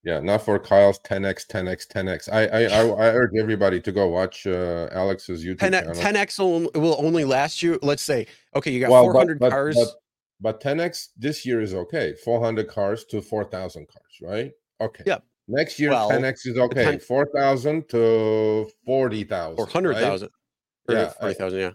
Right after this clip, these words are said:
Speaker 1: forty, right? And then from forty to four hundred thousand cars at eighty, eighty grand or seventy, fifty, sixty grand a piece, right?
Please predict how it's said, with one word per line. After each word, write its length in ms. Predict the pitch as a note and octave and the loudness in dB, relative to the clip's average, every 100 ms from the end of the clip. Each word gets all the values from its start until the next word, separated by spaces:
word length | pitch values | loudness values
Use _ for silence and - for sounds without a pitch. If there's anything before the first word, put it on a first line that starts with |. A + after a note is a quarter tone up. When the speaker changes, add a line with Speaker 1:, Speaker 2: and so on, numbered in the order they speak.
| - | -4
Speaker 1:
forty, 380 | B2+ B2 F2 F2+ | -2 -2 -4 -6
right? 220 | A#2 C#3 | -4 -6
And 160 | G#2 A#2 | -6 -2
then 360 | D3 F3+ D#3+ C#3+ | 0 2 2 0
from 240 | A2 A#2 | -2 -6
forty 440 | - F3 G#3+ F3 D#3+ | 0 4 6 4 0
to 180 | D3 | -2
four 340 | - C3 B2+ G#2+ | -4 -2 0 -2
hundred 640 | - - G3+ A3+ F3+ D#3+ - | -10 0 4 4 2 0 0
thousand 420 | B2 A#2+ B2 A2 | -2 0 -2 -6
cars 280 | A2 A2+ G#2+ | -4 -4 -4
at 120 | G#2+ | -4
eighty, 360 | A#2 A#2 A#2+ G2 | -4 -6 -8 -8
eighty 240 | A2+ A#2 | -8 -8
grand 380 | G#2 A2+ A2 A2 | -8 -8 -6 -6
or 80 | G2 | -8
seventy, 500 | - A2 G#2+ G#2+ G#2 | -8 -8 -8 -10 -12
fifty, 380 | F#2+ A2 - G#2 | -12 -14 -14 -16
sixty 360 | - G#2+ - | -16 -18 -18
grand 280 | F#2 G2+ F#2+ | -16 -14 -12
a 60 | F2+ | -14
piece, 380 | B2 C#3 - - | -12 -14 -14 -12
right? 240 | G2+ | -8